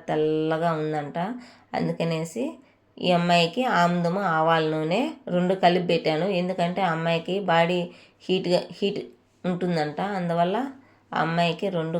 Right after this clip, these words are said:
కలిపి పెట్టాను. రెండు కలిపి పెట్టుకుంటేనే మంచిది, ఎవరికైనా పడినా పడకపోయినా కూడా రెండు కలిపి పెట్టుకుంటే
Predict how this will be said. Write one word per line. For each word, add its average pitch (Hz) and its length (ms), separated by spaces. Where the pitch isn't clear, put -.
కలిపి 156 360
పెట్టాను. 151 440
రెండు 190 200
కలిపి 208 320
పెట్టుకుంటేనే 196 540
మంచిది, 170 440
ఎవరికైనా 170 500
పడినా 165 340
పడకపోయినా 160 500
కూడా 180 200
రెండు 175 220
కలిపి 165 340
పెట్టుకుంటే 170 520